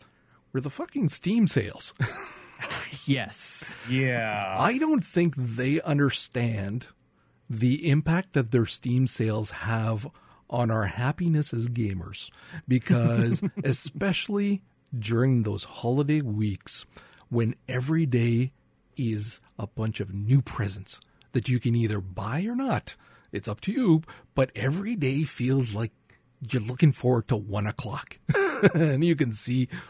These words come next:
Speaker 1: what's offered and then go from there. And this was just everything shot in, and then you gotta scroll for days to get through all that shit.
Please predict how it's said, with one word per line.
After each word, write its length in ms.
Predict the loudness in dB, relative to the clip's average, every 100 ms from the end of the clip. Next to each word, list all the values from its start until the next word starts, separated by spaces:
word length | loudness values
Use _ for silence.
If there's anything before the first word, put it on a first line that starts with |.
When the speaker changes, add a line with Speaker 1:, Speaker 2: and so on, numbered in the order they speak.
| -14
Speaker 1:
what's 360 | -6 -2 0 0
offered 460 | 0 0 -2 -2 -2
and 60 | -2
then 80 | -4
go 180 | -4 -4
from 200 | -4 -4
there. 220 | -6 -8 -14 -18 -4
And 160 | 0
this 160 | 2 2
was 120 | 0
just 340 | 4 4 4 -2 _
everything 400 | -2 2 4 6
shot 400 | 4 2 0 0
in, 240 | -2 -2 -4 _
and 180 | -2 0
then 140 | 2 2
you 140 | 0
gotta 320 | 0 -2 0
scroll 680 | 0 0 -2 -4 -2 0 -2
for 180 | -2 -8 -10 -8
days 540 | 0 4 4 2 -2
to 80 | -4
get 200 | -2 -4
through 300 | -4 -2 0 0
all 80 |
that 260 | -2 -8 -8
shit. 460 | -6 -6 -6 -8